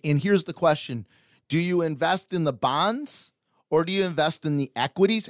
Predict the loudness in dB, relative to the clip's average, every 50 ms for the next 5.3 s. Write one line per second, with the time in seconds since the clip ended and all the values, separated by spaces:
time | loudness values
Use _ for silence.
0 | 0 2 2 2 2 0 -2 -2 0 -2 -4 -4 -4 -4 -2 -2 -2 -2 -4 -6
1 | -4 -2 -2 -2 -4 -6 -10 _ _ _ _ _ 2 2 2 0 -4 -4 -2 0
2 | 0 0 0 0 0 0 0 -2 0 0 0 0 -2 -4 -6 -4 -2 -2 0 0
3 | -2 -2 -2 -4 -4 -2 0 2 2 2 2 0 -4 -2 -2 -2 -4 -2 2 4
4 | 4 4 4 0 -6 -4 0 0 0 0 0 -2 0 0 0 -2 -2 -4 -2 -2
5 | 0 0 2 2 2 2